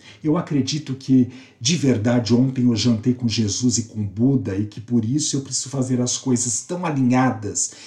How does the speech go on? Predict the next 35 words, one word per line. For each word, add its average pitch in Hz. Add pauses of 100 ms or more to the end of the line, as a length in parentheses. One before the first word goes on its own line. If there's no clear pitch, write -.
(160)
e 117
específicas 135
com 127
aquilo 127
que 123
é 117
real 120
e 127
concreto 127 (340)
e 139
o 139
mais 202
absoluto 180
perfeito 156
possível. 117 (300)
Não 147
sou -
capaz 160
de 151
poder 151
cometer 139
um 156
único 240
erro 185
nesta 135
existência, 107 (340)
portanto 123
eu 127
sou 123
cobrador 113
de 104
mim 101
mesmo 117
e 127
juiz 113